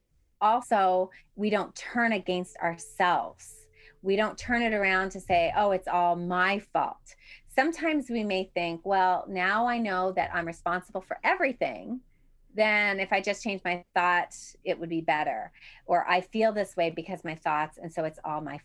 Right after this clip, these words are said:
fault," because we can turn it around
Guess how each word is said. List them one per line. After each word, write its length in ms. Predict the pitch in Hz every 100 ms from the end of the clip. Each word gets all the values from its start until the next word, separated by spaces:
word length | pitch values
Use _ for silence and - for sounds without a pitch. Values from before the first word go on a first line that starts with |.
| _
fault," 520 | - 165 135 - - -
because 520 | 156 - 156 151 - -
we 200 | 170 160
can 240 | - 147
turn 360 | - - 196 190
it 120 | 160
around 800 | 139 143 143 147 185 226 247